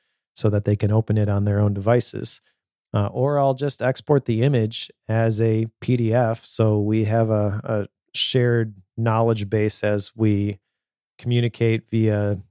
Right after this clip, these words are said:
Zoom or a phone call or something on the content in that,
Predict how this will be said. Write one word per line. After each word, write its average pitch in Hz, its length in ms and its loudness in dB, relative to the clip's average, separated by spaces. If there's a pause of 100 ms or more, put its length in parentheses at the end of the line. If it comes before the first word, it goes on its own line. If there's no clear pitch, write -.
Zoom 117 440 2
or 98 200 -4
a 98 60 -4
phone 113 280 0
call 104 280 2
or 101 100 0
something 104 580 0
on 104 580 0
the 107 120 2
content 110 720 0
in 107 340 2
that, 95 280 -4